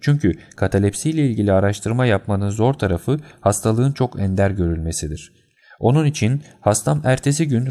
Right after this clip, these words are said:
randevu saatinde geldiğinde pek tabii ki odamda oturmuş onu bekliyordum. Yaşlıca bir adamdı. Zayıf, biraz utangaç ve gayet sıradandı.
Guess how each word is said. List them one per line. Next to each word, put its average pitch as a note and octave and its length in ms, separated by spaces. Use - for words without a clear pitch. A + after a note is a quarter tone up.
randevu G#2 320
saatinde G2 480
geldiğinde F#2 760
pek D#3+ 180
tabii C3 260
ki - 140
odamda A#2 400
oturmuş G#2 500
onu G2+ 220
bekliyordum. E2 500
Yaşlıca G2+ 560
bir F#2+ 160
adamdı. D#2+ 440
Zayıf, F#2+ 440
biraz B2 220
utangaç A#2+ 640
ve F#2+ 80
gayet F#2+ 420
sıradandı. E2 580